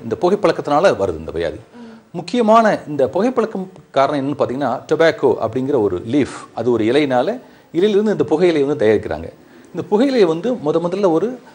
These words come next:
மருந்துக்காக தான் தயார்படுத்துனாங்க. அதுக்கப்புறம் பார்த்தா அது ஒரு அடிமை பழக்கம். புகையிலைங்கிறது அதுல ஒரு நிக்கோட்டின் அப்படிங்கிற ஒரு கெமிக்கல் இருக்கு. இந்த புகையிலையில பார்த்தீங்கன்னா ஒரு ஆயிரத்துக்கும் மேற்பட்ட வேதிப்பொருள்கள், கெமிக்கல்ஸ் இருக்கு. இந்த வேதிப்பொருள்கள்ல வந்து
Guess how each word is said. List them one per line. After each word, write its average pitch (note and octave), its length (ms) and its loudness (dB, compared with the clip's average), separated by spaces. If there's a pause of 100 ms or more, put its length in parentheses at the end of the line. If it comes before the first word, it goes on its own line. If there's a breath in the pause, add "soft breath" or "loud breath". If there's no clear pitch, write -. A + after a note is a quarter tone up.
(200 loud breath)
மருந்துக்காக F#3+ 440 4
தான் G#3+ 260 2
தயார்படுத்துனாங்க. B2+ 680 2 (120)
அதுக்கப்புறம் G3 420 2
பார்த்தா F#3 160 4
அது G3 180 6
ஒரு E3 140 4
அடிமை F#3+ 260 6
பழக்கம். - 340 0 (920)
புகையிலைங்கிறது D#3 560 2
அதுல C#3+ 180 6
ஒரு B2+ 160 6
நிக்கோட்டின் D3+ 540 4
அப்படிங்கிற C3+ 240 0
ஒரு C3 100 4
கெமிக்கல் C3+ 400 -2
இருக்கு. - 240 -12 (400 soft breath)
இந்த D#3 260 0
புகையிலையில B3+ 440 2
பார்த்தீங்கன்னா E3 580 2
ஒரு D3 180 2
ஆயிரத்துக்கும் G#3+ 540 4
மேற்பட்ட F#3+ 520 2
வேதிப்பொருள்கள், D3 640 2
கெமிக்கல்ஸ் F3+ 460 0
இருக்கு. - 320 -4 (340 soft breath)
இந்த A3 540 4
வேதிப்பொருள்கள்ல F#3+ 600 4
வந்து A3 420 0